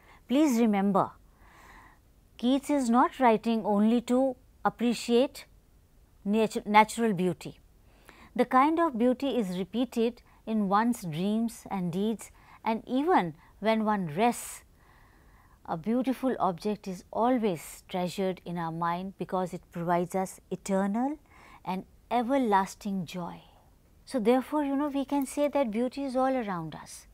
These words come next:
Especially beauty is there in our noble deeds, when we are kind to someone. The happiness that anything beautiful provides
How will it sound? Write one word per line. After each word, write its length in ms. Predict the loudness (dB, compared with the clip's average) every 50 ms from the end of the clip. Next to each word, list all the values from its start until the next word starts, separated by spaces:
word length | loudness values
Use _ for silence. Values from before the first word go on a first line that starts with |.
| _ _ _ _ _ _ -20 -20 -20 -20 -20 -20 _
Especially 540 | -18 -2 2 2 2 2 0 -4 -4 -4 -2
beauty 480 | -2 0 0 0 0 -2 -2 -2 -2 -2
is 100 | 0 2
there 200 | 2 2 2 2
in 180 | 0 0 0 0
our 220 | 0 0 0 -2 -6 _ _ -20 -20 -20 _ _ _ _ _
noble 480 | 0 2 4 4 4 4 4 2 2 2
deeds, 640 | 2 2 4 4 4 2 0 -2 -6 -10 -10 -12 -16 _ _ _ _ _ _ _ _
when 200 | -2 0 2 4
we 100 | 6 6
are 120 | 6 6 4 0 2
kind 360 | 6 6 6 6 6 4 2
to 120 | 0 -2
someone. 600 | -2 -2 -4 -4 -2 -2 -4 -4 -6 -6 -8 -10 -14 -20 -20 -20 -20 -20 -20 -20 -20 -20 -20 -20 -8 -2
The 100 | 0 0
happiness 720 | 2 2 0 -2 -2 -2 -2 0 0 0 0 -2 -6 -12 -4 0
that 220 | 0 0 0 -2 -6 _
anything 500 | -4 0 0 0 0 2 2 2 4 4
beautiful 520 | 4 4 2 2 0 -2 -6 -4 -4 -6 -4
provides 640 | -2 -2 0 2 2 2 2 0 -4 -6 -12 -20